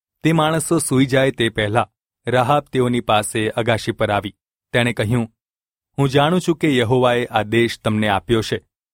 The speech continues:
અને તમારો અમને ભય લાગે છે. દેશના રહેવાસીઓ તમારાથી થરથર કાંપે છે. તમે મિસરમાંથી બહાર આવ્યા ત્યારે યહોવાએ કેવી રીતે લાલ સમુદ્રના પાણી સૂકવી નાખ્યા હતા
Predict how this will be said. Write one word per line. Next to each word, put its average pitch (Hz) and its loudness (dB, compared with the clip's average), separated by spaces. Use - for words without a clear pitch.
અને 131 0
તમારો 120 0
અમને 127 2
ભય 110 -2
લાગે 104 -2
છે. 107 -6
દેશના 160 0
રહેવાસીઓ 131 2
તમારાથી 113 0
થરથર 110 -2
કાંપે 107 -2
છે. - -6
તમે 135 2
મિસરમાંથી 139 0
બહાર 107 0
આવ્યા 104 0
ત્યારે 123 0
યહોવાએ 139 2
કેવી 139 0
રીતે 139 0
લાલ 110 2
સમુદ્રના 110 -2
પાણી 107 -2
સૂકવી 110 -4
નાખ્યા 104 0
હતા 107 0